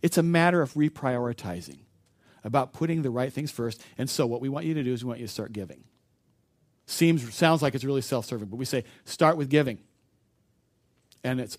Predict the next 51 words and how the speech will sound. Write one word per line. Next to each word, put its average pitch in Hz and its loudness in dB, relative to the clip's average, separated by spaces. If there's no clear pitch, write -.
invariable. 127 0
The 107 -8
answer 110 -8
is, 95 -12
"Well, - -18
I, - -12
I 127 -8
can't 240 -8
afford 90 -8
to 95 -12
give. 139 -4
Look 190 -4
at 233 -12
the - -4
pile - 0
of 175 0
bills. - -4
I 165 0
can't 180 4
afford 180 0
to 170 0
give 175 4
yet." - -4
And 117 -2
the 117 -4
answer 123 -4
is, 110 -6
"Well, 120 -2
but 117 -8
you - -16
couldn't 120 -6
afford 107 -8
to 104 -10
give 101 -8
before 98 -12
either." 92 -8
There's 123 -4
never 156 2
gonna 113 -4
be 110 -4
a 104 -4
time 117 -6
where 110 -4
you 101 -8
feel 147 -4
like, 98 -4
this 120 -6
is 180 0
not 269 2
about 262 -2
giving. 247 -2